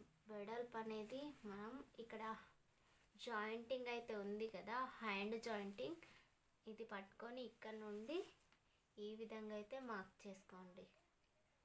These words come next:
ఇక్కడ వరకు మార్క్ చేసుకొని డ-, మనం మార్క్ అయితే ఈ విధంగా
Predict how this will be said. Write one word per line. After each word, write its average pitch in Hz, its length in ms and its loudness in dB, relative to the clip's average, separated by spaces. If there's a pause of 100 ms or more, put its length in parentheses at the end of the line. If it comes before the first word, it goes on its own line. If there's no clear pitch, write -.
(360)
ఇక్కడ 202 220 -6 (100)
వరకు 190 340 -2 (460)
మార్క్ 208 340 -8
చేసుకొని 220 540 -2 (1120)
డ-, 196 180 -6 (120)
మనం 202 200 -4 (1080)
మార్క్ 190 360 -10
అయితే 196 240 -12 (960)
ఈ 202 120 -6
విధంగా 202 360 -6